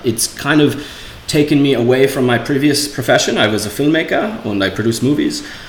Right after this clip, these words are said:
And now I, I wanna go crypto full time. So I'm about to, I think we'll talk about it later, but I'm, I'm about to host a crypto talk show. So, um,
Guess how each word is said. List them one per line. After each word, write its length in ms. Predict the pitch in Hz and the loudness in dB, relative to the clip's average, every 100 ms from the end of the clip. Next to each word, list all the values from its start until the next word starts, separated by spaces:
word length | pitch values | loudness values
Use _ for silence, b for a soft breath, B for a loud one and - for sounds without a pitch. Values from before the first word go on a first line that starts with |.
| B - | B -2
And 320 | 117 110 104 | 2 2 2
now 340 | 117 123 147 156 | 2 4 4 4
I, 340 | 113 107 104 | 2 2 0
I 120 | - | 0
wanna 240 | 107 123 120 | 0 0 2
go 120 | 123 | 0
crypto 320 | 120 131 135 | 0 -2 -2
full 180 | 127 135 | 0 -2
time. 300 | 135 170 110 | 0 0 0
So 200 | 98 98 | 0 0
I'm 120 | 104 | 0
about 320 | 101 107 113 - | 2 2 2 2
to, 340 | 123 117 110 | 0 2 0
I 100 | 98 | -2
think 160 | - 131 | -2 -2
we'll 100 | 117 | -2
talk 140 | 120 | 0
about 140 | 120 | 0
it 80 | 107 | 2
later, 220 | 113 165 | 2 2
but 120 | 120 104 | 2 2
I'm, 220 | 101 98 | 0 -2
I'm 220 | 98 101 | -2 0
about 200 | 110 110 | 0 0
to 300 | 113 104 101 | 0 0 -2
host 260 | 120 117 - | 0 0 -2
a 40 | |
crypto 260 | - 127 107 | -4 -2 -2
talk 240 | 131 123 | 0 0
show. 240 | - 76 69 B B B | 0 -4 -6 B B B
So, 440 | - 110 95 95 90 | -2 2 2 2 2
um, 500 | 92 92 90 90 90 | 2 2 2 0 -2